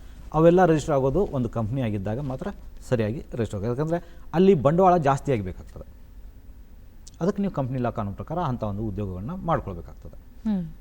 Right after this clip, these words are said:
Speaker 1: ಮತ್ತು ಇತ್ತೀಚೆಗೆ ಈಗ ಲಘು ಉದ್ಯೋಗಗಳು, ಎಮ್ ಎಸ್ ಎಮ್ ಇ ಆ್ಯಕ್ಟ್ ಟೂ ತೌಸಂಡ್ ಸಿಕ್ಸ್, ಭಾಳ ಮಂದಿಗೆ ಗೊತ್ತಿಲ್ಲ. ಈಗ ಭಾಳ ಜನಕ್ಕೆ ಏನಾಗಿದೆ, ಆ, ಸ್ಟಾರ್ಟಪ್, ಸ್ಟಾರ್ಟಪ್, ಸ್ಟಾರ್ಟಪ್, ಹೊಸ ಒಂದು ಉದ್ಯೋಗ ನಾವೇ ಸ್ವಂತ ಮಾಡಬೇಕು, ನಾವು ಮತ್ತೊಬ್ಬರ ಕಡೆ ಜಾಬ್ ಮಾಡೋದಲ್ಲ,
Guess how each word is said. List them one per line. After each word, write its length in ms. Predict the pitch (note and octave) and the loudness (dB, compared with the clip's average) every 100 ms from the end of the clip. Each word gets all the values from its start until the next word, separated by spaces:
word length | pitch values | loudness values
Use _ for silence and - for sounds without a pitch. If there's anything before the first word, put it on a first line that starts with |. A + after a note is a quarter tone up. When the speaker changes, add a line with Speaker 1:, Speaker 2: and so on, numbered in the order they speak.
| - G#3+ | -12 -4
Speaker 1:
ಮತ್ತು 140 | A3 | 2
ಇತ್ತೀಚೆಗೆ 640 | A3+ A#3 G3+ G#3+ G#3 G3+ F#3+ | 2 4 2 4 6 6 6
ಈಗ 80 | |
ಲಘು 280 | E3+ F3 G3 | 8 8 10
ಉದ್ಯೋಗಗಳು, 400 | F3+ C#3 A2+ A2+ | 8 6 2 2
ಎಮ್ 140 | C3 D#3 | 2 0
ಎಸ್ 140 | E3+ | 0
ಎಮ್ 100 | E3 | 0
ಇ 20 | |
ಆ್ಯಕ್ಟ್ 320 | D3 - D3 | 0 0 -4
ಟೂ 60 | D3 | -2
ತೌಸಂಡ್ 240 | C3+ C3 | -2 -2
ಸಿಕ್ಸ್, 300 | A2 F#2 - | -2 -8 -6
ಭಾಳ 160 | A#2 C#3 | 0 0
ಮಂದಿಗೆ 220 | C#3+ C#3 | 2 0
ಗೊತ್ತಿಲ್ಲ. 300 | A#2 - F#2+ - - - - | -2 -2 -8 -10 -20 -18 -6
ಈಗ 120 | C#3 C#3 C#3 C#3 C#3 - - C#3+ | 0 4 6 4 2 -4 -4 2
ಭಾಳ 160 | E3 | 2
ಜನಕ್ಕೆ 280 | D3+ D3+ D3 | 2 0 0
ಏನಾಗಿದೆ, 400 | C#3 C#3 D3+ D3+ - - - | 0 0 -2 -6 -14 -16 -10
ಆ, 380 | B2 B2 B2 B2 | -8 -4 -4 -4
ಸ್ಟಾರ್ಟಪ್, 400 | - C#3+ A#2 - | 0 0 0 -2
ಸ್ಟಾರ್ಟಪ್, 320 | C3 B2+ - | -2 -2 -4
ಸ್ಟಾರ್ಟಪ್, 280 | A2 E2+ - - - | -6 -8 -12 -14 -8
ಹೊಸ 140 | A#2+ | -2
ಒಂದು 240 | D#3 D3 B2+ | 0 0 -2
ಉದ್ಯೋಗ 260 | A#2+ C#3+ | 0 0
ನಾವೇ 280 | B2 A#2+ C3 | 0 0 -2
ಸ್ವಂತ 240 | C3 A#2 | -2 -4
ಮಾಡಬೇಕು, 360 | B2 G#2+ A2 A#2+ | -4 -4 -4 -4
ನಾವು 160 | A2+ G#2+ | -4 -4
ಮತ್ತೊಬ್ಬರ 300 | G#2+ A#2+ A#2 | -4 -6 -4
ಕಡೆ 140 | A2 | -4
ಜಾಬ್ 180 | A2 G#2 | -4 -4
ಮಾಡೋದಲ್ಲ, 280 | G#2+ G2+ | -4 -4